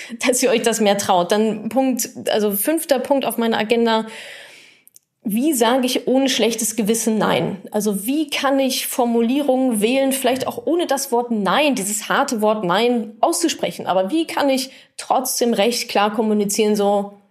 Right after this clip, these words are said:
wird nicht passieren, <laughs> ohne halt, ja, irgendwas kaputt zu machen, ohne danach ein schlechtes Gewissen haben zu müssen. Dann Punkt sechs, das war auch eine Frage von euch, wie sage ich Nein zu meinem Chef? Wenn der mir auf die Nüsse geht und mich vollballert mit Arbeit,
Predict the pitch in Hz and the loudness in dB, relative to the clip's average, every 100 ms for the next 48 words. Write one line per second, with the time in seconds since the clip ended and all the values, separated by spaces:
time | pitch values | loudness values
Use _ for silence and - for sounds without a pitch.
0 | _ _ _ - 196 202 185 175 - 147 | _ _ _ -6 -2 -2 -4 -6 -8 -8
1 | - 135 226 - 339 233 370 277 - - | -4 -4 -4 -2 -2 0 -4 -6 -4 0
2 | 269 262 214 214 214 214 - - - 285 | 2 2 2 2 0 -2 -8 -14 -2 0
3 | 233 262 214 214 196 226 - 202 190 196 | 2 2 2 0 -2 -4 -2 0 0 0
4 | 233 233 208 202 196 196 190 202 196 185 | 0 2 2 2 2 0 -2 -4 -4 -6
5 | 185 180 196 190 190 190 185 196 - 208 | -6 -6 -6 -8 -8 -6 -4 -4 -6 -8
6 | - - - - - - 208 247 254 240 | -12 -16 -16 -18 -16 -2 2 2 0 -2
7 | 240 214 247 - - 262 - 277 285 254 | 0 2 0 0 -2 -2 0 -2 -2 -4
8 | 254 - 226 233 240 226 208 202 320 277 | -2 -2 -2 -2 -2 -2 -2 -2 0 0
9 | 254 247 226 202 240 - 220 208 202 - | -2 -2 0 2 2 0 0 0 -2 -2
10 | 170 - - _ _ - _ _ _ _ | -4 -6 -12 _ _ -20 _ _ _ _
11 | - 208 247 277 262 277 247 - 240 262 | -2 0 2 2 0 2 0 0 -2 0
12 | - 226 233 240 226 - - 277 - - | -2 0 2 0 -2 -2 -2 0 -2 2
13 | 220 254 202 214 214 220 208 196 214 214 | 2 2 2 0 0 -2 -2 0 2 2
14 | 208 196 | 0 -2